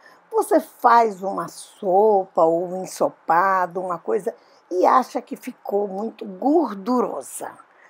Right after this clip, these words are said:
Então, o que é que você vai fazer? Você, bem simples, você pega umas pedrinhas de gelo, né? Pega com uma pinça,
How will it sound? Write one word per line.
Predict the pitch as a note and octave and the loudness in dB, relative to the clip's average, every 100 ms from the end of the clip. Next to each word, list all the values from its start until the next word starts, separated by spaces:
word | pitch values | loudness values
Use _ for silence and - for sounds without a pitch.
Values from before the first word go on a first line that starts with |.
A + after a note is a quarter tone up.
| - | -2
Então, | C#4+ C#4+ G#3+ E3+ | 0 6 6 4
o | - - | 0 -4
que | - | 2
é | - | 2
que | - C#4+ | 2 0
você | A3+ C4+ C4+ - - A3 A#3 | 4 4 4 0 -2 2 2
vai | G3+ - F3 G3 G#3+ C#4+ | -2 -16 4 8 10 10
fazer? | E4+ D4 C#4+ A#3+ - D3+ C3 _ _ _ - - _ _ | 8 8 8 6 -4 -8 -8 _ _ _ -20 -20 _ _
Você, | A3+ C4 - - F3 - | 0 0 0 -4 -4 -4
bem | F3+ F3+ F#4 C#5 | -2 6 6 6
simples, | - D4 F#3 D3+ D#3 C#3+ - - | 4 2 2 -8 -12 -12 -12 -8
você | F#3 A3+ - F#3+ | 0 0 2 -2
pega | - D#3+ C#3+ C#3+ D3 - | -2 -4 -4 -4 -6 -4
umas | C#4 D#4 E4+ D4 - - - | -2 4 4 4 -2 -20 -2
pedrinhas | G#3+ F#3+ F#3 G3 F#3+ F3 | 2 2 0 -2 -4 -4
de | E3+ A3+ A3+ | -10 -8 -6
gelo, | F#3 F#3 E3+ E3+ F#3 F3+ _ _ _ _ _ - | -2 -2 -2 -6 -8 -12 _ _ _ _ _ -4
né? | G3 A#3 - _ _ - | 2 2 0 _ _ 8
Pega | A3 G#3 G3 | 8 10 4
com | - - D4 | 2 2 6
uma | D4 C4+ | 8 8
pinça, | - - F#3+ F3+ - D#3 | 6 -4 -10 -8 -6 -6